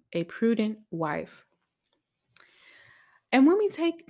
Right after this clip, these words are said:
a deeper look at the biblical Hebrew from which the King James Version is originally translated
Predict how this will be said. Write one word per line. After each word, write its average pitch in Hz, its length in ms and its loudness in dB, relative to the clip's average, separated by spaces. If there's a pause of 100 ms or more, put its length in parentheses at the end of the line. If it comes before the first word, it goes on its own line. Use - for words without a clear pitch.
(140)
a 220 240 2
deeper 208 480 -2
look 170 460 -6
at 180 160 -6
the 185 100 -2
biblical 208 640 -4
Hebrew 175 560 -6
from 180 480 -6
which 190 360 -6
the 202 100 -10
King 202 400 -4
James 180 480 -6
Version 170 440 -6
is 156 180 -12
originally 165 600 -10
translated 180 880 0